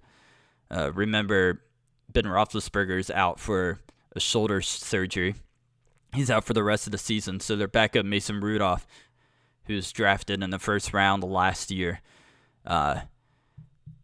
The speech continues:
he's gonna be their starting Q B for the remainder of the s-,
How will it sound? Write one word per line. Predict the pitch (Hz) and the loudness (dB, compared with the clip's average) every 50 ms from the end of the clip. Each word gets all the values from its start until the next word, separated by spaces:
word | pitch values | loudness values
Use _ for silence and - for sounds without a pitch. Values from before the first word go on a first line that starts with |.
| _ - - - _ _ _ _ | _ -20 -20 -20 _ _ _ _
he's | _ - - 101 - - | _ -8 -6 -6 -4 -2
gonna | - 107 95 92 | 0 0 0 0
be | 90 98 95 95 | 0 0 0 2
their | 90 95 95 90 87 | 2 2 2 2 0
starting | 87 - - - 92 92 95 92 90 | -2 -2 0 0 0 2 0 -2 -4
Q | - - 104 90 | -4 -4 -4 -2
B | 90 85 82 85 82 - - - _ _ _ _ _ _ _ _ | -2 -2 -2 -4 -4 -8 -12 -20 _ _ _ _ _ _ _ _
for | - 113 | -8 -4
the | 98 104 95 90 92 | -2 -2 -2 -2 -2
remainder | 95 107 110 104 95 95 98 95 92 90 85 | -4 -4 -4 -4 -2 -2 -2 -2 -2 -2 -4
of | 82 | -4
the | 85 87 | -8 -10
s-, | - - - - | -12 -12 -14 -16